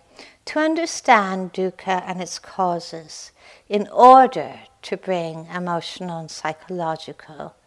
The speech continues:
distress to an end. So this is one dimension of the path that we're very much engaged in developing and cultivating here. The second dimension of the path is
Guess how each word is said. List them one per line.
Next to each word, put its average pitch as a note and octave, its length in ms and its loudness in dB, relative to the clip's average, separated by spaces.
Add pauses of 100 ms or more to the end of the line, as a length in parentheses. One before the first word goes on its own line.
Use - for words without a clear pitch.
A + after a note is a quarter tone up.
(440)
distress - 840 -10 (200)
to - 180 -14
an D#3 160 -10
end. D3+ 400 -18 (1200)
So - 160 -4
this D4+ 220 -4
is D#4 180 -4
one A3+ 460 6
dimension E3+ 540 -8
of D#3 120 -12
the - 100 -10
path C#3+ 520 -6
that G3+ 100 -8
we're A3 140 -2
very C#4 300 2
much G#3+ 640 0
engaged F3 920 -6
in D#3 200 -12
developing E3+ 840 -6
and D3+ 160 -20
cultivating F3+ 880 -8
here. F3+ 360 -16 (1600)
The C#4+ 160 0
second E4 560 4
dimension E3+ 640 -2
of D#3 300 -2
the F3 100 -6
path D#3 640 -4
is F3 320 -10